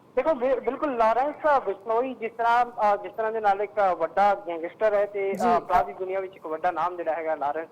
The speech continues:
Speaker 1: ਅ, ਬਿਸ਼ਨੋਈ ਦਾ ਹੈ, ਤਾਂ ਉਹਦੀ, ਅ, ਉਸ ਨੂੰ, ਅ, ਉਸ ਦੇ ਖਿਲਾਫ ਕਾਰਵਾਈ ਨੂੰ ਲੈ ਕੇ ਵੀ ਕਿਤੇ ਨਾ ਕਿਤੇ, ਅ, ਜਿਹੜੀ ਇੱਕ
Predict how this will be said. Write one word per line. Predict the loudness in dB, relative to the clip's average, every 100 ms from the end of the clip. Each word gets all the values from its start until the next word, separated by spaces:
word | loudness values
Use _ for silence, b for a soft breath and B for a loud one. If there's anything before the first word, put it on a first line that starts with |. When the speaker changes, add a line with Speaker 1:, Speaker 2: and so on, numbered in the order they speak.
| -2
Speaker 1:
ਅ, | 0 -2
ਬਿਸ਼ਨੋਈ | -6 -8 -6 -2
ਦਾ | 0
ਹੈ, | 0 -2
ਤਾਂ | -4
ਉਹਦੀ, | -4 -4 -4 -6 -8 -2
ਅ, | 2 2 2 2
ਉਸ | -2 -2
ਨੂੰ, | -2 -2 -4
ਅ, | -10 -20 -20 _ 2 4 4 2
ਉਸ | -2
ਦੇ | -2
ਖਿਲਾਫ | 0 0 2
ਕਾਰਵਾਈ | 2 2 2
ਨੂੰ | 0 -2
ਲੈ | -2
ਕੇ | -2 -6
ਵੀ | -6 -6 -6
ਕਿਤੇ | -6 -6
ਨਾ | -6
ਕਿਤੇ, | -6 -4 -4 -2
ਅ, | 0 -2
ਜਿਹੜੀ | -2 -6 -6
ਇੱਕ | -8 -2 -2